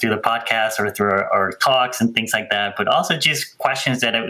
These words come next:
you know, we thought humanity has been asking for a long time. You know, big questions like, "Where does the universe come from?" Or, or, um, you know, um, "Why can we go to other star and visit other stars?" Or,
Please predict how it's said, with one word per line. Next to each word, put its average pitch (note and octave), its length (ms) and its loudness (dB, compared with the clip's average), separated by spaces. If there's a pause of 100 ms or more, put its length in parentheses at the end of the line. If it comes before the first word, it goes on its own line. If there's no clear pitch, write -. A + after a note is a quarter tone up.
you A#2+ 160 2
know, G2+ 100 0
we G2 140 0
thought G#2 240 -2
humanity G2+ 580 2
has G2+ 140 -2
been F2+ 140 2
asking F#2+ 500 0
for F#2+ 160 0
a F2 80 2
long G2+ 180 2
time. G#2 360 0
You E2 100 2
know, E2 100 2
big - 240 -2
questions F#2+ 640 0
like, E2 240 0
"Where F#2 80 2
does F#2+ 180 0
the F2+ 80 2
universe A2 360 2
come F3+ 220 0
from?" E2+ 380 0
Or, E2+ 380 2 (720)
or, F#2 240 2
um, E2+ 480 2 (160)
you G#2+ 120 4
know, F2+ 300 2
um, F2 540 2 (160)
"Why G2 540 4
can C3+ 180 -2
we C3+ 100 0
go C#3 180 2
to C#3 120 2
other D3+ 180 2
star D#3 240 2
and D3 160 2
visit D#3+ 240 0
other E3 160 0
stars?" G2 640 2
Or, F2+ 420 2